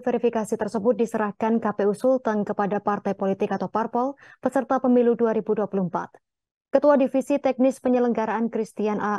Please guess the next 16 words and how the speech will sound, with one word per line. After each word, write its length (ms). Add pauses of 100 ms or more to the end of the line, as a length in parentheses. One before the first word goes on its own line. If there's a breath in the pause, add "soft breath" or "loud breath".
Oruwo 560
didampingi 560
Ketua 320
Divisi 400
Hukum 320
dan 240
Pengawas 560 (560)
Darmiati 800
memimpin 480
kegiatan 480
tersebut. 480 (960)
Sebanyak 400
perwakilan 560
tujuh 320
belas 320
partai 320